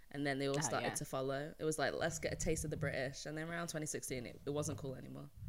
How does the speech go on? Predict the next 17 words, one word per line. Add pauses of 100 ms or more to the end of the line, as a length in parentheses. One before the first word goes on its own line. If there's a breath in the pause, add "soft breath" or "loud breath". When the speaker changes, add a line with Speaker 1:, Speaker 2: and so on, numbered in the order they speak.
(320)
Speaker 2:
Sorry. (720)
Carlisle
from
Twilight
does
look
like
Matt
Bellamy. (680 soft breath)
Speaker 1:
Who's, (100)
what's
his
name? (220)
Carlisle?
Speaker 2:
Listeners,
if
you